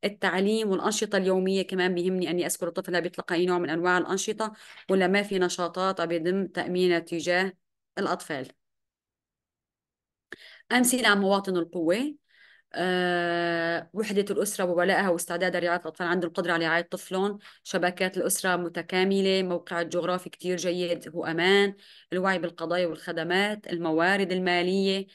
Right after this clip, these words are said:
الدين والقيم الروحية والرعاية الذاتية والنضج،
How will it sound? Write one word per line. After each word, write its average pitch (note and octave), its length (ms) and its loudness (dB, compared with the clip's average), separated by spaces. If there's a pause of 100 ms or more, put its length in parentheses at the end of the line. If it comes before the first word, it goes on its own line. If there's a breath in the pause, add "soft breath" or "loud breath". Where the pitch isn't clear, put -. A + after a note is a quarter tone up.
(480 loud breath)
الدين G3+ 380 0
والقيم F#3+ 480 0
الروحية F#3+ 680 -2
والرعاية E3+ 640 0
الذاتية F3 500 -2
والنضج، F3+ 600 0